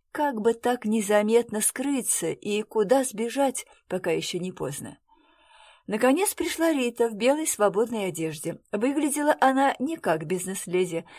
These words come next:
как ещё совсем недавно, а по-домашнему, и казалась воздушной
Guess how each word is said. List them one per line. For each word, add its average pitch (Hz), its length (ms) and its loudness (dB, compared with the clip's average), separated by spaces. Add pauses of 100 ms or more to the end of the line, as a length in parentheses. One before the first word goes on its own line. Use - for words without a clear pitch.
(120)
как 190 220 -2
ещё 185 180 -2
совсем 196 420 0
недавно, 175 520 -2 (180)
а 339 80 -2
по-домашнему, 208 840 0 (220)
и 214 80 -2
казалась 226 520 4
воздушной 185 680 -2